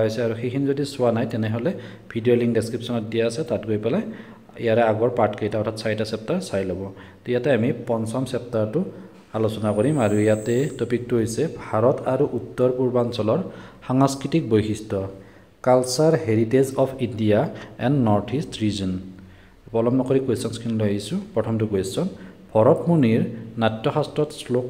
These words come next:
কিমানটা আছে? দ্য নাম্বাৰ অফ শ্লোকাছ ইন ভৰত মুনিজ নাট্যশাস্ত্ৰ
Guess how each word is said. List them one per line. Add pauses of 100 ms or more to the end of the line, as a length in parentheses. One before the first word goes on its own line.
(120)
কিমানটা (100)
আছে? (520)
দ্য (100)
নাম্বাৰ
অফ (100)
শ্লোকাছ (180)
ইন (120)
ভৰত
মুনিজ (560)
নাট্যশাস্ত্ৰ